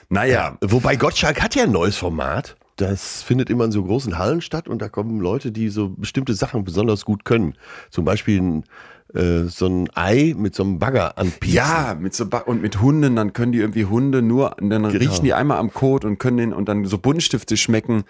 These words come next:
Speaker 1: Ich fand das, das fand ich
Speaker 2: Ganz
Speaker 1: auch geil.
Speaker 2: genau.
Speaker 1: Total innovativ irgendwie.
Speaker 2: Wie hieß dieser Hund noch?
Speaker 1: <laughs> Keine Ahnung.
Speaker 2: Ju-,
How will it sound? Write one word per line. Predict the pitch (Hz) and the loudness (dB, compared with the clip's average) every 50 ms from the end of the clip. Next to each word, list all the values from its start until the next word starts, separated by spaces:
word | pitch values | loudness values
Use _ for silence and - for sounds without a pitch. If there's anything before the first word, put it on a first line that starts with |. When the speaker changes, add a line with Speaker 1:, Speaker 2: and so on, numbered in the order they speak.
| - _ _ | -8 _ _
Speaker 1:
Ich | - | -4
fand | - 127 123 | -2 -2 0
das, | 117 117 - | 0 -2 -4
das | - - 131 | -2 -2 -2
fand | - - 147 | 0 2 2
ich | - - | 2 2
Speaker 2:
Ganz | 107 131 - | 2 0 0
Speaker 1:
auch | - | 2
geil. | 87 76 71 67 | 2 2 2 2
Speaker 2:
genau. | 117 90 80 78 - _ | 0 -2 -4 -6 -10 _
Speaker 1:
Total | - - - - 127 123 104 | -14 -4 0 2 2 4 4
innovativ | 117 120 120 107 110 104 - - 120 107 - | 2 2 2 2 0 0 2 0 0 0 0
irgendwie. | - 80 80 76 - 78 73 71 - _ _ _ _ _ _ - - - - | -2 -4 -4 -2 -2 -4 -4 -4 -6 _ _ _ _ _ _ -20 -20 -18 -8
Speaker 2:
Wie | 107 92 104 | -4 0 0
hieß | 110 147 196 214 - | 2 2 2 0 0
dieser | - 170 131 117 90 | 0 0 2 2 2
Hund | 92 147 196 208 - | 2 0 0 0 -2
noch? | 82 76 69 - - - - _ - - - | -4 -6 -6 -8 -14 -18 -20 _ -8 -2 0
Speaker 1:
<laughs> | - - - - - - - - - - - - - - - - | 0 0 2 0 0 0 -2 -4 -4 -4 -6 -8 -8 -8 -12 -10
Keine | - - 143 143 - - | -6 -4 -4 -4 -4 -4
Ahnung. | - - - 98 92 85 | -4 -4 0 0 0 2
Speaker 2:
Ju-, | 76 98 113 123 143 | 4 4 4 4 4